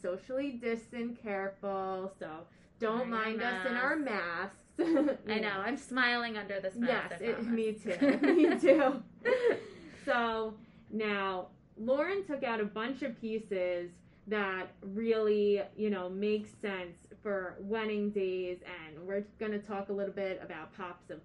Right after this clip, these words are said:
Speaker 1: color
Speaker 2: Mm-hmm.
Speaker 1: and really just what's popular. So
Speaker 2: Yeah. So we, we have a vast collection of earrings, necklaces, and bracelets that we rent out.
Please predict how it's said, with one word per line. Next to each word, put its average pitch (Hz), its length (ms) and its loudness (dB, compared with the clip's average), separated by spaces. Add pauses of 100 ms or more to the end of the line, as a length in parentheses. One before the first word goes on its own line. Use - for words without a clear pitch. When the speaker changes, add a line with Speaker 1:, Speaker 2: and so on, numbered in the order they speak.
Speaker 1:
color 254 840 0
Speaker 2:
Mm-hmm. 220 220 -6
Speaker 1:
and 190 320 -4 (120)
really 262 480 4
just 208 260 0 (180)
what's 196 240 -2 (120)
popular. - 320 -12 (180)
So 214 80 -10
Speaker 2:
Yeah. 214 440 0 (300)
So 277 140 4
we, 269 440 -4 (120)
we 262 160 0
have 330 160 -4
a 240 180 0 (260)
vast 214 440 -4
collection 196 600 -6
of 190 100 -8 (120)
earrings, 196 480 -6
necklaces, 190 600 -6 (400)
and 220 160 -4
bracelets 196 520 -4
that 190 220 -6
we 190 260 -4
rent 190 340 -6
out. 185 480 -2